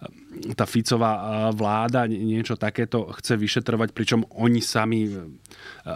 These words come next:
komplikovali boj s pandémiou a, a to je podľa mňa ešte, e, mierne označenie, s čím aj ja viem súhlasiť, ale proste oni boli v opozícii a, a zodpovednosť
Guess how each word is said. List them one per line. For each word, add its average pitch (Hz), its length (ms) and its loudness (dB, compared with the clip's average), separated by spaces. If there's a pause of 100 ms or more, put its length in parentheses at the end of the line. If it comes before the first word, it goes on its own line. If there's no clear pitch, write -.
(160)
komplikovali 113 960 2
boj 107 320 0
s - 80 -12
pandémiou 117 720 2
a, 98 80 -6
a 92 160 -6
to 104 160 -2
je 101 120 0 (1000)
podľa 104 300 0
mňa 101 80 0
ešte, 104 240 0
e, 95 180 -2 (300)
mierne 113 640 0
označenie, 117 800 2 (180)
s - 80 -12
čím 127 240 4
aj 123 140 2
ja 123 160 4
viem 127 240 2
súhlasiť, 127 640 -2
ale 107 240 -2 (540)
proste - 320 -4
oni 120 400 2
boli 123 320 2
v - 160 -8
opozícii 147 880 0
a, 110 160 -8
a - 180 -12 (140)
zodpovednosť 127 720 2